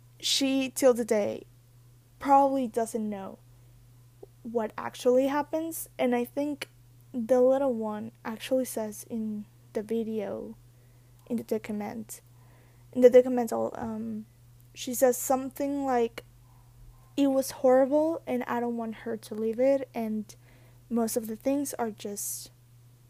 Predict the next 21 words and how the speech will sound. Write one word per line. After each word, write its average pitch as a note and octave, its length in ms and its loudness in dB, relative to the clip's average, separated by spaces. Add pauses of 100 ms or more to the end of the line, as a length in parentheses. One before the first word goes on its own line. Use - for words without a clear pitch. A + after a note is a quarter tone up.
(160)
by, G3+ 320 -2 (800)
on A#3 280 2
my A3+ 300 -8 (120)
side - 380 -10
of A3 100 -20
the A3+ 120 -18 (260)
mind. G#3 480 -8 (600)
Like, A3 260 -8
she - 300 -2
cannot G#3+ 320 -4
know, G3+ 420 -8
she's - 320 -10
not G3+ 160 -6
gonna G3+ 200 -6
know, F#3+ 200 -10
I'm G#3 220 -4
not G#3 160 -4
gonna G3+ 300 -8
let G3 240 -12
her - 180 -10
know." - 320 -12